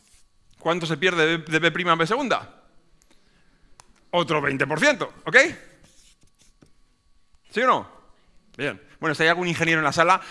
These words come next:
no me saques el tanto por ciento del tanto por ciento. No es el momento, ¿de acuerdo? Déjalo, déjalo pasar, ¿vale? Y luego si tenemos aquí, y esto sigue hasta un B quinta, por ejemplo, ¿cuánto perdemos?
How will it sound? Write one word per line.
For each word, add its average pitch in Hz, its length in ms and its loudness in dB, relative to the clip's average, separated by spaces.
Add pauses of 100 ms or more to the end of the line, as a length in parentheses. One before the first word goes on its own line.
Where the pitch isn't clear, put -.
(100)
no 156 120 -4
me 196 80 -2
saques 196 320 2
el 151 100 2
tanto 190 280 2
por 156 140 -2
ciento 185 240 -4
del 143 140 -2
tanto 151 260 -2
por 151 120 -4
ciento. 123 320 -8 (180)
No 143 100 -6
es 151 100 -6
el 165 60 -8
momento, 120 420 -8
¿de - 60 -12
acuerdo? 175 240 -6 (140)
Déjalo, 139 240 -4
déjalo 165 240 -4
pasar, - 260 -6
¿vale? 185 180 -6 (1000)
Y - 60 -6
luego 254 160 6
si 226 100 0
tenemos 214 280 2
aquí, 185 160 6
y 185 100 2
esto 170 180 0
sigue 214 220 0
hasta 165 200 2
un 165 160 0
B 156 140 2
quinta, 196 440 0
por 131 140 -4
ejemplo, 143 640 -6 (880)
¿cuánto 143 320 -2
perdemos? 135 580 -6